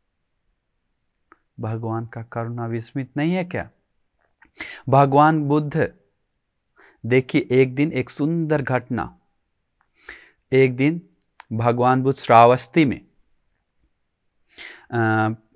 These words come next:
जब वारसावास खत्म होने के बाद चारिका के लिए निकल रहे थे भिक्षु संघ के साथ, तो कौशल राजा बताए, "हे भगवान, आप मत जाइए भगवान, आप रुकिए।"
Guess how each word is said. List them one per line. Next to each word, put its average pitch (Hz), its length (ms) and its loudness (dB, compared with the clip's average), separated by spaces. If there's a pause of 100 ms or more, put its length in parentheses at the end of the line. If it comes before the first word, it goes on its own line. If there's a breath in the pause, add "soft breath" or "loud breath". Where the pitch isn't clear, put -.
जब 110 360 2
वारसावास 113 720 2
खत्म 117 320 0
होने 117 240 -4
के 123 120 -8
बाद 135 200 -6 (460)
चारिका 113 480 0
के 123 120 -6
लिए 120 80 -2
निकल 113 280 -4
रहे 117 200 -4
थे 127 160 -8
भिक्षु 113 340 -4
संघ 107 240 -4
के 107 120 -8
साथ, 135 180 -10 (560 soft breath)
तो - 100 4
कौशल 123 560 2
राजा 123 400 2
बताए, 117 360 -2
"हे 123 100 0
भगवान, 117 480 -4 (1080 soft breath)
आप 107 240 2
मत 107 220 2
जाइए 113 360 0
भगवान, 104 480 -6
आप 104 200 -6
रुकिए।" 107 560 -8